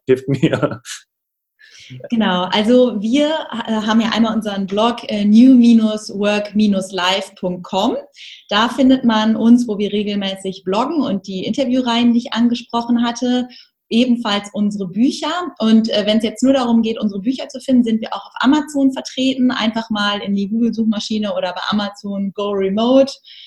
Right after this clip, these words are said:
Speaker 2: eingeben und dann ploppen wir da auch schon auf.
Speaker 1: Cool.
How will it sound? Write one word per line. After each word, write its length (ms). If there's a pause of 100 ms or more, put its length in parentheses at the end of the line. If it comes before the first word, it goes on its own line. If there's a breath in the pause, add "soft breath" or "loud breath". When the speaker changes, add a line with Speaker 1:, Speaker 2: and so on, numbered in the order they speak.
(240 loud breath)
Speaker 2:
eingeben 680
und 220
dann 200
ploppen 280
wir 100
da 120
auch 120
schon 180
auf. 280 (840)
Speaker 1:
Cool. 240